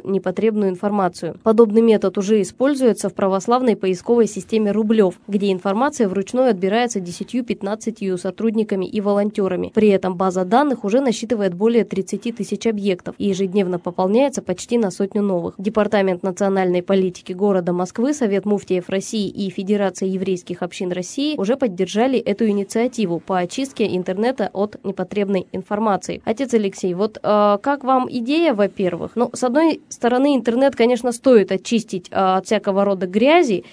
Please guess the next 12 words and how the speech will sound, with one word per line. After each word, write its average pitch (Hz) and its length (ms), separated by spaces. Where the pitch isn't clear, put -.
и 240 200
непотребства, 208 840
но 240 480
с 202 80
другой, 233 480
опять 196 320
же, 175 240
свинья 220 400
везде 247 320
ведь 208 160
грязь 196 300
найдёт. 175 340